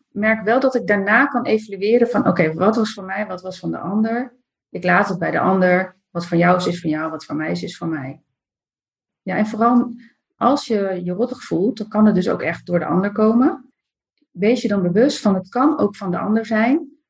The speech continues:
Dus ga dan ook niet op jezelf, naar jezelf toe, "Oh,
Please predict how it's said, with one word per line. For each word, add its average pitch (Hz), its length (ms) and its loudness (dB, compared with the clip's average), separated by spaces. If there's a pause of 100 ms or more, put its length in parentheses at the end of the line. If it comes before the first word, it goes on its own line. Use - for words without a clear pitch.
(100)
Dus - 120 -12
ga 208 140 0
dan 202 160 2
ook 214 140 2
niet 233 160 0
op - 140 -8
jezelf, 208 580 2 (400)
naar 190 140 -6
jezelf 214 320 2
toe, 202 160 -6
"Oh, 220 360 2